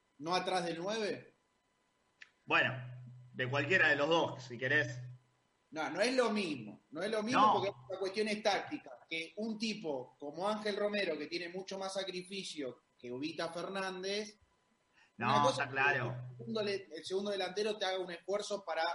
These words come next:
Speaker 1: sumarse a la línea de volante, y otra cosa es que ya arranque tirado a un costado y tenga obligaciones más defensivas en algunos momentos. A mí, si me, me da la opción de esto, de este esquema, lo veo más atrás del nueve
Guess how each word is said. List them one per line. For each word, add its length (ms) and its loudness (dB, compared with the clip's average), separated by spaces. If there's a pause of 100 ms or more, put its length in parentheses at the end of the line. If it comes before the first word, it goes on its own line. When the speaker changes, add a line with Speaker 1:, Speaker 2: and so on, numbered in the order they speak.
Speaker 1:
sumarse 540 -4
a 40 -2
la 80 0
línea 260 -6
de 60 -6
volante, 300 -2
y 40 -4
otra 200 -8
cosa 220 -12
es 60 -18
que 260 -4 (340)
ya 180 -4
arranque 420 -4
tirado 360 -2
a 40 -2
un 60 -10
costado 500 0
y 60 2 (100)
tenga 280 -4
obligaciones 560 -4
más 160 -8
defensivas 640 -6
en 60 -12
algunos 300 -8
momentos. 460 -8 (420)
A 120 -8
mí, 100 -4
si 160 -10
me, 180 -6
me 120 -4
da 80 0
la 100 0
opción 260 -6
de 100 -6
esto, 280 -6
de 100 -8
este 180 -14
esquema, 280 -6
lo 100 -2
veo 160 -2
más 260 -6
atrás 300 -6
del 140 -6
nueve 560 -6